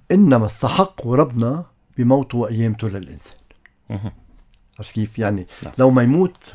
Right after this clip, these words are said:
Speaker 1: ربنا عنا، نحن كنا، آه، بالهوة. موتاً تموت أيها الإنسان لأنك أخطأت،
Speaker 2: مهم.
Speaker 1: لأنك تمردت، لأنك عصيت أوامر الرب. لذلك كان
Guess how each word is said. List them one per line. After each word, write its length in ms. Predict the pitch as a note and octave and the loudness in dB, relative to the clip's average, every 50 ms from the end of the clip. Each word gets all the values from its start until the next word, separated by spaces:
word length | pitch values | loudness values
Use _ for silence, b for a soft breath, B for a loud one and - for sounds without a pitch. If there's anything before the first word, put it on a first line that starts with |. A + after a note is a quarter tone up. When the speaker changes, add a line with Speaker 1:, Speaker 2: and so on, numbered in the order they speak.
| - - | -6 0
Speaker 1:
ربنا 320 | A#2+ C3 A2+ G2 F#2+ F#2 | 0 0 0 -2 -6 -8
عنا، 480 | F2+ F2+ G#2+ A#2 A2+ F#2+ F#2 G2 A2 A2+ _ _ _ b b b b b b b | -4 -2 0 0 0 0 -2 -6 -8 -12 _ _ _ b b b b b b b
نحن 200 | - A#2 - C3+ | -8 -4 -2 -2
كنا، 500 | B2+ - D3+ D3 C#3 C#3 C3+ C#3+ C#3+ C#3 - _ _ _ _ _ _ _ _ _ _ _ _ _ _ _ _ - | -2 -2 -2 0 0 0 0 -2 -4 -8 -14 _ _ _ _ _ _ _ _ _ _ _ _ _ _ _ _ -8
آه، 500 | A2 A2 G#2+ G#2 G#2 G2+ G2+ G#2 G#2 - - - | -6 -6 -6 -6 -6 -8 -10 -12 -16 -18 -14 -8
بالهوة. 480 | A2+ A2 A2+ - C3 D3+ D3+ B2+ G2+ - - _ _ _ _ _ _ _ _ _ _ _ _ b b b b b b b | -4 -2 2 4 4 4 2 0 -6 -10 -14 _ _ _ _ _ _ _ _ _ _ _ _ b b b b b b b
موتاً 380 | B2+ C#3 E3+ E3+ - - B2 | 4 4 4 4 2 2 0
تموت 560 | A2+ G#2+ - A#2 A2+ B2+ E3 F#3 F3 - - | 0 2 2 2 4 4 4 2 2 0 -4
أيها 280 | - A2+ A2+ A2 F#2+ G#2 | -4 -2 0 0 0 -2
الإنسان 520 | G#2 G2 F#2+ F#2 - - A2 G#2 G2+ F#2+ | -4 -6 -8 -10 -8 -6 -4 -4 -4 -6
لأنك 380 | G2 G#2 - A2 G#2+ G#2+ - - | -6 -6 -4 -4 -6 -6 -8 -10
أخطأت، 500 | - - - - D#3+ D3+ - - _ _ - - _ _ _ - | -14 -14 -8 -4 -4 -4 -4 -6 _ _ -20 -20 _ _ _ -12
Speaker 2:
مهم. 140 | F2 E2+ D#2 | -12 -10 -10
Speaker 1:
لأنك 280 | G#2+ G#2+ G#2 G#2 G#2 | -10 -8 -8 -8 -8
تمردت، 760 | - - G#2 G#2 G#2 G#2 G#2 A2+ C3+ D3 A#2+ F#2+ - _ - | -8 -6 -6 -4 -4 -2 2 2 2 2 2 -2 -6 _ -12
لأنك 320 | E2 D#2+ G#2+ G2+ G2 - - | -10 -8 -6 -6 -8 -8 -10
عصيت 520 | F2 - - A#2+ C3+ D3 C3+ - - - | -10 -4 0 2 2 2 0 -2 -6 -18
أوامر 520 | - - - - G#2+ G#2+ A2 A2 G#2+ G#2 | -20 -20 -14 -8 -4 -2 0 0 0 -2
الرب. 400 | G2+ G2+ G2 G2+ A2 B2+ C3 G#2+ - _ B B B B B B B B B B B B B B B - | -4 -6 -4 0 2 2 2 0 -2 _ B B B B B B B B B B B B B B B -2
لذلك 480 | A#2+ A#2+ G#2+ C#3+ D#3+ D#3 C3+ B2 A2 - | 0 2 4 4 4 4 4 2 0 0
كان 380 | - C#3 C#3 C3+ B2+ A2+ G#2 | 2 4 4 4 4 2 -2